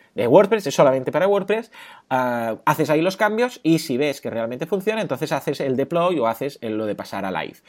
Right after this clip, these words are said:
Muy interesante, empiezan por cuatro euros al mes, eh, estos servicios. Os lo vamos a dejar en las notas del programa por si os interesa. ¿Mm? Y otro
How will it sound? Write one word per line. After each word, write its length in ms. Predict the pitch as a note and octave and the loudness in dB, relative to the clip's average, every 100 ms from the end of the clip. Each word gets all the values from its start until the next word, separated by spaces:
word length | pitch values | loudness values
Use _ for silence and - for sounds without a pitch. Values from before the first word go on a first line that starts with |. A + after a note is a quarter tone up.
| - - - | -20 -20 4
Muy 180 | F#3+ C4+ | 6 6
interesante, 800 | G#3 E3 G3 G3+ A#3+ B3+ A#3+ - D3 | 4 2 2 2 4 4 2 -6 -4
empiezan 520 | C#3+ F3+ F#3 G#3+ F#3+ | -2 0 2 0 2
por 240 | E3 E3 | 2 2
cuatro 420 | E3 D#3 F3 F3 E3 | 2 2 2 2 4
euros 520 | D#3 D#3+ E3 E3+ - | 2 4 2 0 -2
al 160 | C3 B2+ | -4 -2
mes, 420 | F3+ A3+ - - | -6 -8 -16 -12
eh, 300 | A2 G#2 G2 A2+ | -8 -6 -6 -8
estos 240 | - A#2 | -8 -6
servicios. 480 | G#2 - - C2+ D#2+ | -6 -8 -10 -14 -16
Os 140 | E2+ | -8
lo 80 | G#2+ | -2
vamos 240 | C#3 D3+ | -2 0
a 60 | D#3 | -2
dejar 400 | D3+ E3+ F3 F3 - - - - | 0 0 0 -2 -10 -20 -20 -2
en 160 | C#3 D3 | 4 4
las 120 | C3 | 4
notas 200 | C#3+ C3+ | 0 0
del 100 | D3 | -2
programa 340 | C#3+ C#3+ F3+ | 0 -2 -2
por 120 | F#3 - | -6 -6
si 100 | F#2+ | -8
os 120 | F2+ | -8
interesa. 400 | E2 B1+ - - _ | -10 -12 -12 -20 _
¿Mm? 120 | F2 G3 _ _ _ A2+ G#2+ - | -12 -12 _ _ _ -20 -16 -4
Y 160 | D#3+ A3+ | 2 4
otro 380 | A#3+ F3 - | 4 2 0